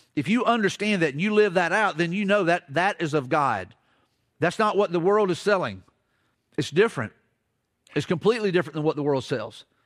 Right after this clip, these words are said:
'Cause the world is like, "Hey, man, you love those who love you. You, you know, you only love, you only love certain things. You don't love every, you don't love everybody." You know, you know, there's some people that you don't, you're not supposed to like, and you're supposed to have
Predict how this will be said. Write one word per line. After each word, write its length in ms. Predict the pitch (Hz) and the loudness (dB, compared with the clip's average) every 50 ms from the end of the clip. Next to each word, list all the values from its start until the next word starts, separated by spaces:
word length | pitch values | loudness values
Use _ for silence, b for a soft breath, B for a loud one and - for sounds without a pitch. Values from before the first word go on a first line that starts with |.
| _ _ _ _ _ _ _ | _ _ _ _ _ _ _
'Cause 120 | - 175 165 | -4 0 2
the 80 | 180 | 4
world 180 | 190 220 247 247 | 6 6 6 4
is 80 | 208 160 | 4 2
like, 160 | 202 185 180 | 2 2 2
"Hey, 120 | 190 190 | 0 0
man, 200 | 190 190 185 175 - | 0 -2 -2 -2 -2
you 200 | 156 202 220 208 | -2 0 4 4
love 240 | 214 208 202 175 | 4 4 4 2
those 200 | 175 202 185 175 | 2 0 0 0
who 120 | - 185 175 | -2 -2 0
love 260 | 165 165 160 151 139 | 2 2 2 0 -2
you. 300 | 160 190 165 101 90 - _ _ _ _ _ _ _ _ _ _ _ _ _ _ - | -4 -4 -6 -6 -8 -12 _ _ _ _ _ _ _ _ _ _ _ _ _ _ -4
You, 160 | 139 196 214 | -4 -4 -2
you 160 | 180 160 185 175 | -2 -2 0 0
know, 200 | 170 165 156 139 | 0 0 0 -2
you 160 | 143 170 214 | 0 0 2
only 240 | 226 220 202 185 165 | 2 4 2 2 2
love, 420 | - 156 156 190 202 196 185 143 b b b b | 2 2 2 2 2 2 0 -4 b b b b
you 120 | - 165 220 | -2 0 0
only 160 | 233 220 190 | 2 2 2
love 220 | 180 202 208 196 | 4 4 2 2
certain 280 | - - 208 196 160 156 | 2 0 -2 -2 -2 -2
things. 220 | 165 214 185 147 | -2 -2 -2 0
You 60 | 160 220 | 0 0
don't 140 | 208 170 | 2 2
love 200 | 170 202 208 196 - 160 | 2 2 2 2 2 0
every, 240 | 190 208 202 190 - | 0 0 0 -2 0
you 120 | 175 208 | 2 2
don't 100 | 240 196 | 2 4
love 220 | 180 214 226 196 - | 4 2 2 2 2
everybody." 600 | - 180 208 190 185 165 151 151 147 147 156 139 - b b b b b | 0 0 2 2 2 2 2 2 2 0 -2 -4 -6 b b b b b
You 100 | 160 170 | -2 0
know, 60 | 175 | 0
you 220 | 170 156 151 175 | 0 -2 -4 -4
know, 80 | 175 165 | -2 0
there's 140 | 180 208 - | 0 0 2
some 180 | 226 226 226 | 0 0 0
people 340 | 160 - 196 208 175 170 170 | 0 -2 -2 -2 0 0 0
that 120 | 160 156 | 0 0
you 100 | 147 170 | 0 0
don't, 220 | 202 208 190 175 - | 0 0 0 -2 -2
you're 100 | 175 190 | 0 0
not 160 | 220 202 160 | 0 0 0
supposed 220 | - 185 175 - | 0 -2 -2 -2
to 100 | - 135 | -4 -2
like, 320 | 147 160 185 190 170 151 - | 0 2 2 2 0 -2 -4
and 80 | 131 | -6
you're 100 | 147 190 | -6 -6
supposed 280 | 190 - - 196 180 - | -4 0 0 0 0 0
to 80 | 156 151 | 0 0
have 200 | 156 151 135 | 0 0 -2